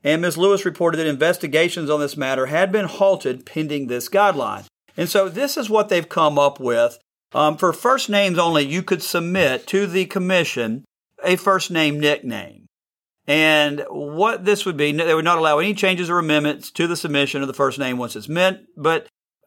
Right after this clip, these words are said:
what they're looking at is you could have a derivative of a legal first name that is logically associated with that first name. For example, if your name is El-, Elizabeth, you could submit Beth. If your name is Andrew,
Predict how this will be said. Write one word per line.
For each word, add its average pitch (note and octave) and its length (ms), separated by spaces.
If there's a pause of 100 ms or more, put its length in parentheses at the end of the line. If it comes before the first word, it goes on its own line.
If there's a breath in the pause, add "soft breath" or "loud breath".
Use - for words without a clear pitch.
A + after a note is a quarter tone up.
(120)
what A3 200
they're A3 140
looking F3 320
at D3 200
is C#3+ 240
you E3 80
could E3+ 160
have E3 140
a D3+ 60
derivative G#3 720
of E3 220
a D#3+ 100
legal F#3+ 420
first E3+ 360
name D3 320
that C3 120
is B2 160
logically E3 580
associated C#3 640
with A3+ 260
that - 220
first B2 240
name. A2+ 160
For E3 180
example, C#3+ 560 (240)
if D3 140
your E3+ 100
name E3 180
is D#3+ 120
El-, E3+ 240
Elizabeth, D3+ 600
you C#3 120
could C3+ 220
submit B2+ 460
Beth. A#2+ 400
If B2 160
your C#3 100
name C#3+ 240
is C#3 100
Andrew, C#3+ 680